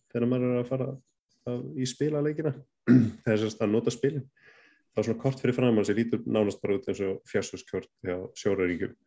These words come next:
Og það eru svona slóðar sem segja, hérna, hvert maður er að fara og alls konar svona icons og maður veit ekkert hvað þessi icon gera fyrst.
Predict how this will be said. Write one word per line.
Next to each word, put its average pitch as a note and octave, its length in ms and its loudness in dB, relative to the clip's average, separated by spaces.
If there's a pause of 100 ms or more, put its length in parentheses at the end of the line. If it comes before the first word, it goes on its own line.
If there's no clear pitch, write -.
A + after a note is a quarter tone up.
(560)
Og F#2 80 -6
það G2 140 4
eru F#2+ 120 2
svona G2 180 -2
slóðar F#2+ 520 0 (280)
sem - 160 -8
segja, G2 280 2
hérna, F#2 260 -2 (1080)
hvert - 180 -6
maður G2 140 6
er F2+ 40 2
að - 60 -4
fara D3 180 2 (540)
og G#2 240 0 (520)
alls - 160 -2
konar A2 140 -6
svona A2+ 300 -2
icons - 440 -6
og G2 80 -2
maður G2+ 180 0
veit - 100 -10 (120)
ekkert - 360 -10 (480)
hvað C#3 220 2
þessi C3 240 0
icon A#2 240 -8
gera - 180 -2
fyrst. - 320 -10